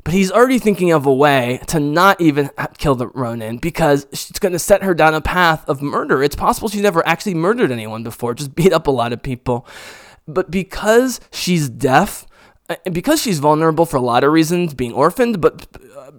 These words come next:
well, I guess she, she was adult when her dad was killed, but, you know, familyless and, you know, working with criminals and for criminals, um, uh,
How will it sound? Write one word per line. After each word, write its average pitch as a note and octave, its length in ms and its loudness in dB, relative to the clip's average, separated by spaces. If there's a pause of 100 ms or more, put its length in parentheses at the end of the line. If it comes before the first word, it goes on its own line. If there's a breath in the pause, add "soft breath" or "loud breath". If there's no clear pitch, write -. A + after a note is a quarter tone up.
well, D3+ 200 -2
I A#3 80 2
guess A#3 120 -4
she, - 160 -8
she F#3 120 -6
was C#3 180 -4
adult C#3 440 0
when C#3 120 -2
her A#2+ 80 -6
dad A#2+ 200 -2
was A#2 140 -8
killed, A#2 320 -8
but, - 140 -10
you A#3+ 100 2
know, B2 180 -2 (440 loud breath)
familyless D3+ 1000 2 (260 soft breath)
and, C#3+ 360 -8
you E3+ 120 0
know, C3+ 300 -2
working E3+ 480 2
with D3 160 0
criminals D#3+ 460 2
and C#3+ 120 -6
for A#3+ 180 2
criminals, C#3 720 0 (380 loud breath)
um, C3 480 0 (240)
uh, B2 320 -4